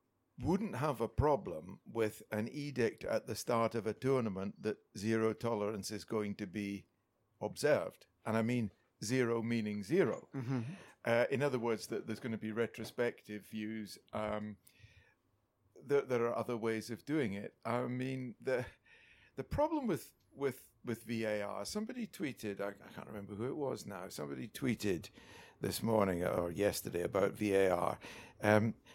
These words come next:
Speaker 1: it, it, it's, people are going to, its apologists or the people who believe in it are gonna say it's like communism. It, it works. It's just that people haven't done it properly yet.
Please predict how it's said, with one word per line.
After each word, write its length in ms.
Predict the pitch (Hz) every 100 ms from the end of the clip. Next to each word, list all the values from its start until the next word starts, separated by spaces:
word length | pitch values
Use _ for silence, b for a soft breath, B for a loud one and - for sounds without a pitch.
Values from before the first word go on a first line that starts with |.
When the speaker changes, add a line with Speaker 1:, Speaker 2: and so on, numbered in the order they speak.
| -
Speaker 1:
it, 220 | 117 113 -
it, 220 | 120 120 -
it's, 520 | 117 - - - - - _
people 340 | 135 120 123 117
are 120 | 113
going 400 | 117 117 113 107
to, 80 | -
its 300 | 107 113 -
apologists 1000 | 107 - _ - 135 117 - 110 90 -
or 100 | 101
the 60 | 87
people 260 | 117 113 101
who 80 | 98
believe 380 | 113 110 117
in 120 | 95 90
it 160 | 90
are 100 | 98
gonna 200 | 98 101
say 140 | 98 110
it's 160 | 104
like 200 | 107 110
communism. 640 | - 123 104 101 90 92 95
It, 140 | 107 B B -
it 180 | 110
works. 420 | 113 120 101 - -
It's 120 | -
just 260 | 113 107
that 160 | 113 -
people 280 | 107 101 104
haven't 320 | 98 - -
done 180 | 101 98
it 160 | 113 -
properly 560 | 127 - 92 78 95
yet. 260 | 82 87